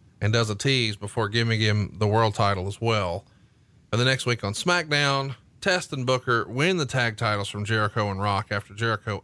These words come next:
accidentally hit Rock with a missile dropkick, and Test pinned The Rock after the big kick. Of course, there's a big argument after the match, and that results in Jericho attacking him,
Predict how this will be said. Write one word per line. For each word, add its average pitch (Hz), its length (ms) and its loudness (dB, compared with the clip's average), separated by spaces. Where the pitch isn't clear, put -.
accidentally 127 640 -4
hit 113 180 0
Rock 110 340 0
with 104 100 -6
a 107 40 -4
missile 110 300 -2
dropkick, 123 600 0
and 107 140 -12
Test 123 320 -2
pinned 131 300 0
The 110 40 0
Rock 107 400 2
after - 240 -8
the 98 100 -10
big 98 260 -6
kick. 120 460 -2
Of - 140 -4
course, 127 240 2
there's 104 200 2
a 117 40 0
big 165 220 0
argument 107 400 0
after 101 260 -4
the 95 100 -2
match, 101 360 2
and 104 80 -4
that 110 160 0
results 110 440 2
in 107 80 -2
Jericho 104 420 2
attacking 127 480 0
him, 110 240 4